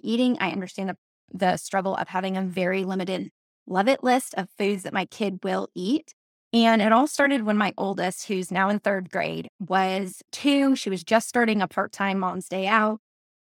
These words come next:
And although, you know, I wasn't working outside the home at that time, I knew as a dietitian what I wanted to be sending her. And I knew the types of foods that I wanted her to eat. But the problem was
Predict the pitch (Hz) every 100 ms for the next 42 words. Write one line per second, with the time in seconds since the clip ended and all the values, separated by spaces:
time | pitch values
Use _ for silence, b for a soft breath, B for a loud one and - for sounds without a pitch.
0 | - 220 202 190 185 190 - - 196 196
1 | 196 226 254 285 240 - 220 196 202 226
2 | 233 196 208 - 214 202 190 196 - -
3 | 294 392 208 208 196 202 220 - 214 202
4 | 196 202 _ _ - 226 233 254 277 -
5 | 240 208 196 196 208 - 190 185 - 185
6 | 185 202 - 196 180 180 180 180 185 -
7 | 175 175 175 175 165 196 190 233 247 262
8 | 277 - _ _ _ - 214 202 196 190
9 | 185 - 190 190 196 196 196 180 190 -
10 | 208 - 214 - 180 175 175 180 175 180
11 | 175 - 175 - - 175 - _ _ _
12 | - - 226 254 294 294 233 208 -